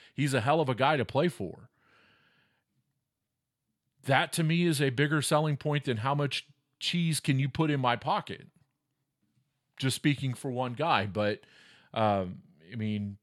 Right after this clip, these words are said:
that says a lot about uh,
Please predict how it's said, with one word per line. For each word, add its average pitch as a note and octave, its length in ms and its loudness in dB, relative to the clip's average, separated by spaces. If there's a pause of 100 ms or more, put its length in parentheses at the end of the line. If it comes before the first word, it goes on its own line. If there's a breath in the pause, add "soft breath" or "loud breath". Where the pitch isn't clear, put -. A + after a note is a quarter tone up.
(720)
that C3+ 300 2
says D3 420 2
a - 80 -4
lot B2+ 480 4
about G#2+ 520 0 (680)
uh, A#2 160 -2